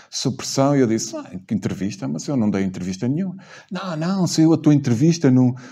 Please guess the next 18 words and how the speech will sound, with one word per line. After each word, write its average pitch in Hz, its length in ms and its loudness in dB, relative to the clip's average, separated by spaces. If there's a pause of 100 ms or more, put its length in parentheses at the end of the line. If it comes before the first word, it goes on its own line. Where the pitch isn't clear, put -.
(260)
num 127 140 6
jornal 123 400 4
inglês 123 520 4
a 123 60 6
dizer 113 400 2
que, - 120 -18
te, 127 220 2
que - 140 -8
se - 180 -2
nota 113 300 2
que, 104 480 2 (500)
que - 80 0
a 110 40 2
equipa 120 260 -2
não 113 80 4
está 113 260 0
bem, 139 520 4
que 117 240 2